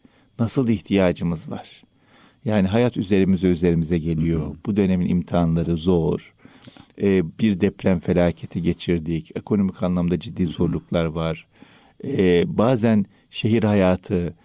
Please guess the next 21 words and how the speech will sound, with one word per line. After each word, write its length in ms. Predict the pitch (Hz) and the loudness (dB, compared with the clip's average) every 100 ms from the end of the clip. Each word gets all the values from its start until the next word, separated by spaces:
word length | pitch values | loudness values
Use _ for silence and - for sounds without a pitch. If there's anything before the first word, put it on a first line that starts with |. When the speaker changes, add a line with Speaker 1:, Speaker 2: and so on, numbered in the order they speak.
| _ _ | _ _
Speaker 1:
mevcut 380 | 98 98 104 - _ - | 0 0 0 -4 _ -8
modern 580 | 92 95 95 101 101 95 - | -2 0 2 2 2 2 -2
sistem 640 | - - - - 92 85 - - - _ _ - | -12 -8 -8 -2 0 0 -2 -10 -20 _ _ -6
bizi 240 | 104 104 | 0 0
çok 300 | - 165 - | 0 -4 0
yalnız, 540 | 107 92 92 90 - - _ _ _ - - | 2 4 2 0 -4 -14 _ _ _ -20 -6
çok 220 | 127 - | -4 0
garip 260 | 131 113 - | 2 0 0
hissettiriyor. 880 | - 107 95 - 95 87 85 82 78 _ _ _ _ _ - | -2 0 -2 0 0 4 2 2 -2 _ _ _ _ _ -2
Ee, 160 | 98 90 | 0 2
birbirimizle 540 | 110 113 107 98 98 | 2 4 2 2 2
bağlarımızın 640 | 98 98 98 95 90 85 92 | 4 4 4 4 2 2 0
koptuğu, 640 | - 95 - 95 90 85 - | -2 -8 -4 0 2 2 0
azaldığı, 640 | 101 87 90 85 90 82 | -2 2 2 2 0 0
daraldığı, 520 | 90 90 87 80 92 | 0 2 2 2 0
zayıfladığı 680 | 80 92 90 - 90 78 85 | 2 0 0 -2 -2 -2 -4
bir 80 | - | -6
dönemden 420 | - 87 85 85 | -4 0 0 0
geçiyoruz 600 | 82 90 - - 82 - | 0 -4 -4 -4 -4 -6
vesaire 560 | - 156 - 104 95 92 | -4 -4 0 2 2 0
vesaire. 480 | 87 - 104 - | -2 -4 -6 -6